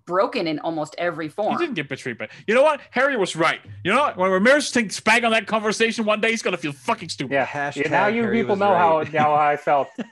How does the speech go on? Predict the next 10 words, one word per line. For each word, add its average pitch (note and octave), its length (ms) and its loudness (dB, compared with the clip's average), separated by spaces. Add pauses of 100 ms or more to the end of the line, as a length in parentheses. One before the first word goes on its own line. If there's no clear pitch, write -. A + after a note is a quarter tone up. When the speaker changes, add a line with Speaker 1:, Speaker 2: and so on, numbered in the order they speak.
Speaker 3:
about C3+ 320 0
Butters. A#2 500 0 (100)
It's C3 160 -6
the E3+ 100 -4
same A3 480 -2 (100)
fucking G#3 400 -2
thing G3+ 340 -2 (100)
<laughs> - 120 -10
with F3+ 180 -4
Ramirez. D3+ 720 -4